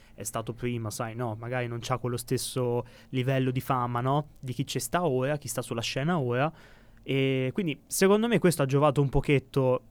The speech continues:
nella classifica finale, che poi dopo lo ha portato all'Eurovision. Però ecco, eh, ripeto, io, mm, non avendo seguito il festival sloveno, non, nemmeno conoscendo l'artista, mi auguro che,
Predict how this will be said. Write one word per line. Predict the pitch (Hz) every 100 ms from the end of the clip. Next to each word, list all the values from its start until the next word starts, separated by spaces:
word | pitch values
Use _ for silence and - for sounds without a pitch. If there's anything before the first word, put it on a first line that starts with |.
| -
nella | 147 139 131
classifica | 135 123 143 127 135 127
finale, | 135 139 143 139
che | 123
poi | 143 135
dopo | 143 139
lo | 131
ha | 123
portato | - 123 131 127
all'Eurovision. | 123 123 131 143 120 113 117 113 - - -
Però | 165 202 180
ecco, | 147 - 135 123 123
eh, | 165 151
ripeto, | 143 143 160 127 120 117
io, | 147 147 127 117 -
mm, | 127 123
non | 127 127
avendo | 131 139 135
seguito | 139 147 147 139 131 123 120 - - - -
il | 120
festival | 123 147 - 135 127 127 123 123
sloveno, | 135 170 139 147 131
non, | 123 127 123 123 120
nemmeno | 120 135 131
conoscendo | 127 123 - 135 123
l'artista, | 139 147 127 113 - 135 -
mi | 147 139
auguro | 127 123 135 143 135
che, | - 123 110